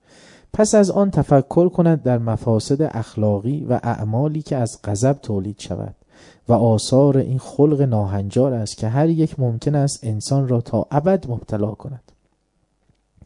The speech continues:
در دنیا گرفتار زحمت و بلیه نماید. می‌گه اونهایی که انسان‌های غضبناک و عصبانی هستن مدام درگیری مادی دارن و در آخرت گرفتار عذاب و عقاب. اما مفاسد اخلاقی،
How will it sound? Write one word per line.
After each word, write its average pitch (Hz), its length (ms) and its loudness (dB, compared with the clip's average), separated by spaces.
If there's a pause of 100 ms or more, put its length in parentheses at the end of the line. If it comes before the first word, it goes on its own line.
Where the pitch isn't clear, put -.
(540)
در 147 160 8
دنیا 147 580 6
گرفتار 151 800 4
زحمت 127 600 2
و 117 80 4
بلیه 107 420 -2
نماید. 120 520 -2
می‌گه 147 220 0
اونهایی 120 300 0
که 113 120 -6
انسان‌های 113 520 -4
غضبناک 107 580 -6
و - 40 -14
عصبانی 117 540 -4
هستن 117 260 -6
مدام 151 580 0
درگیری 110 540 -2
مادی 101 380 -8
دارن 98 260 -14 (1400)
و 143 100 6
در 139 180 6
آخرت 135 640 2
گرفتار 135 540 0
عذاب 120 480 -2
و 101 60 -4
عقاب. 98 400 -12 (220)
اما 185 360 2
مفاسد 117 560 -2
اخلاقی، 107 600 -6